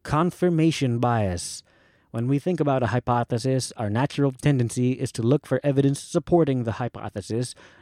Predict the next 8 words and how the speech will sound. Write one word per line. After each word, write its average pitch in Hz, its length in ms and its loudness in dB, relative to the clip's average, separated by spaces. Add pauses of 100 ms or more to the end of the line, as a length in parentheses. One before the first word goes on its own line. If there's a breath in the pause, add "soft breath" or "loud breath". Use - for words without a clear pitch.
not 151 240 2 (140)
to 131 80 -4
look 127 180 2
for 110 140 -4
ways 123 380 2
of 135 360 -2
falsifying 104 880 -2
it. 87 320 -8